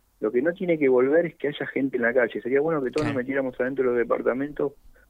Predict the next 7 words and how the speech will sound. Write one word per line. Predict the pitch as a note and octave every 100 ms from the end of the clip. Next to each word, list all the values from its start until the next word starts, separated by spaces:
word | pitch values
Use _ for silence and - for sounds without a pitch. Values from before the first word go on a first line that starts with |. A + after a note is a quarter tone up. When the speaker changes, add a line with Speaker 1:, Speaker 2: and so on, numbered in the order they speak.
| _ _ _ _ _ - -
Speaker 1:
que | G#2+
todos | - F#3+ E3 B2
nos | G#2+
metiéramos | G#2+ G#2 C3 A2+ A2 -
y |
nos | G#2
confináramos | - G2+ A#2 C3 C3 A#2+